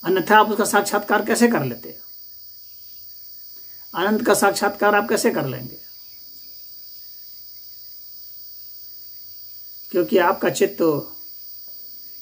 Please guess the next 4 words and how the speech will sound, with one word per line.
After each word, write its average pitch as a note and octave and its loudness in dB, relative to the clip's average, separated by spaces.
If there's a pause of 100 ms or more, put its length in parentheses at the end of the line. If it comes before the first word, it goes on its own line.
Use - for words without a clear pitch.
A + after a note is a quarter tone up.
(1800)
जो D3+ -2
है D3 -2
चित्त - 0
को E3 4